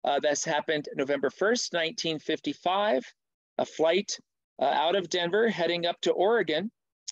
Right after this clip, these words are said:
with, uh, fifty, I think it was fifty or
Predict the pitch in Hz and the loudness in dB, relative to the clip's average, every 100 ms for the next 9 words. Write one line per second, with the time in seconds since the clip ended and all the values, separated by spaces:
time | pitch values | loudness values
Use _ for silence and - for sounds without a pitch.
0 | - _ - 151 - - 147 147 143 139 | -16 _ -4 -4 -2 -2 0 2 2 0
1 | - _ _ - 233 254 220 - - 269 | -4 _ _ -4 -2 0 -2 -2 -2 0
2 | - - - - 247 170 | -2 -2 -4 -4 0 0